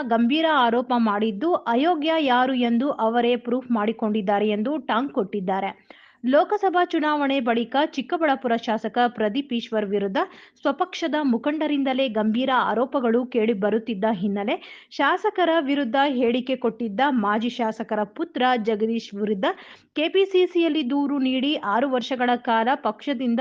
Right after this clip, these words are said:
ಉಚ್ಚಾಟನೆ ಮಾಡಿಸಿದ್ದರು. ಇದೇ ವಿಚಾರವಾಗಿ ಮಾಧ್ಯಮಗಳೊಂದಿಗೆ ಮಾತನಾಡಿದ ಶಾಸಕ ಪ್ರದೀಪ್ ಈಶ್ವರ್, ಅಯೋಗ್ಯರಿಂದ ಕಾಂಗ್ರೆಸ್ ಪಕ್ಷಕ್ಕೆ ಯಾವುದೇ ಹೊಡೆತ ಬೀಳಲ್ಲ. ಕಾಂಗ್ರೆಸ್ ಪಕ್ಷ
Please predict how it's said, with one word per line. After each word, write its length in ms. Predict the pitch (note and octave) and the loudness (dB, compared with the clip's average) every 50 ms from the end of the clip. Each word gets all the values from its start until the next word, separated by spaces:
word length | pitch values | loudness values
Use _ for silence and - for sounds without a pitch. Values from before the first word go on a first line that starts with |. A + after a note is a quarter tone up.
| C#4 - - | 0 -2 -2
ಉಚ್ಚಾಟನೆ 600 | B3 A3 - - D4+ D4+ D4+ D4+ A#3+ A3 A3+ B3 | -6 -8 -4 0 0 0 0 0 0 0 2 2
ಮಾಡಿಸಿದ್ದರು. 960 | A#3 G3 G3 G3 A3 - - G3+ F3 G3+ G3+ A3 A3 - - - _ _ _ _ _ _ _ _ _ _ _ _ _ - - | 2 0 0 -2 -2 -4 -6 -8 -4 -2 -2 -2 -2 -4 -10 -20 _ _ _ _ _ _ _ _ _ _ _ _ _ -6 -2
ಇದೇ 180 | C#4 D#4+ F4+ F#4 | 0 2 2 2
ವಿಚಾರವಾಗಿ 720 | D#4 E4 E4+ - E4+ F4 G4 G4+ F#4+ F4 F4+ F4 D4 E4+ F4+ | 2 0 0 2 2 2 4 4 4 4 4 2 2 2 0
ಮಾಧ್ಯಮಗಳೊಂದಿಗೆ 920 | D#4 C#4+ C4 C4 B3 E4 D#4+ D#4+ D#4+ D4 D4+ D4 C#4+ C#4+ D4+ D#4 B3+ D#4+ | 2 0 0 0 -2 -2 0 0 2 2 2 2 2 2 0 0 0 0
ಮಾತನಾಡಿದ 640 | D4+ C4 A3 A3 A#3+ D#4 C#4 C#4 C4+ C4 B3+ A3+ C#4+ D4 | 0 2 2 0 0 0 -2 -2 -2 -2 -2 0 -2 -2
ಶಾಸಕ 400 | C#4+ - C4 A#3+ B3 C4+ B3+ - C#4 C#4 | 0 0 -2 -2 -2 -2 -2 0 0 -2
ಪ್ರದೀಪ್ 480 | C#4 - A3 G#3+ G3+ A#3+ B3+ B3 B3+ B3 | 0 0 -2 0 0 0 -2 -2 -2 -2
ಈಶ್ವರ್, 360 | A#3+ A#3 - - C4 E4 F#4+ - - - - - - - | -2 -2 -2 -2 -4 -4 -4 -6 -18 -20 -20 -14 -6 -2
ಅಯೋಗ್ಯರಿಂದ 720 | A3 B3 C4+ D#4+ F#4 F#4+ E4 F#4 F#4 F4+ F4 E4+ E4+ E4+ F4 F4 | 0 2 2 2 2 2 2 2 2 2 2 0 2 0 0 0
ಕಾಂಗ್ರೆಸ್ 500 | F4 E4+ D#4 C#4+ D4 D4+ D#4 D#4+ D#4 - | 2 2 0 2 2 0 -2 -2 -2 -2
ಪಕ್ಷಕ್ಕೆ 540 | C#4 C#4 - - D4 C#4+ - C#4+ C#4+ C#4+ | -6 -6 -4 -4 -6 -4 -2 -2 -2 0
ಯಾವುದೇ 380 | B3+ B3 A3+ A#3+ B3 B3+ B3+ C4 | 0 2 2 2 2 2 2 0
ಹೊಡೆತ 380 | C4+ A3 G3 A#3 A3+ C4 B3+ B3+ A#3+ A#3+ | 0 0 0 0 0 0 0 0 0 0
ಬೀಳಲ್ಲ. 420 | G#3+ F#3+ A3 A3+ G#3+ A3+ A3 A3 B3+ D#4+ F4+ - - - _ _ _ - | 0 0 0 0 2 0 0 2 0 -2 -2 -4 -10 -20 _ _ _ 2
ಕಾಂಗ್ರೆಸ್ 600 | D4 D4+ E4+ F#4 F4+ E4 E4+ F4 E4+ F4 - - | 2 2 2 2 2 0 0 0 -2 -4 -6 -4
ಪಕ್ಷ 260 | D#4+ D4+ D4+ - | -4 -4 -4 -2